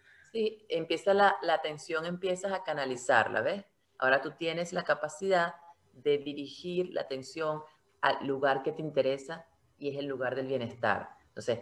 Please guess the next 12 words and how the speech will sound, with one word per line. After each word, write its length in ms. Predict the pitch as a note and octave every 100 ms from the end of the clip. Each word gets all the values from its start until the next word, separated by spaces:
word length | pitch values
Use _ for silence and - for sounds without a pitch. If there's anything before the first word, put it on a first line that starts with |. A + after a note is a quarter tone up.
| - -
hacia 280 | B2+ B2 C3
donde 300 | B2+ C3 B2+
va 220 | C3 D#3
la 140 | G#3+
atención, 720 | A3 G3+ G3 F#3 F3+ E3 E3 C3
va 100 | A2+
la 160 | A2+ A#2
energía. 580 | B2 B2 E3+ F3 A2 - - _ _
Si 100 | C#3+
mi 80 | C3
atención 400 | B2 A#2+ C3 C3+
está 460 | C#3+ D#3+ D3 C#3+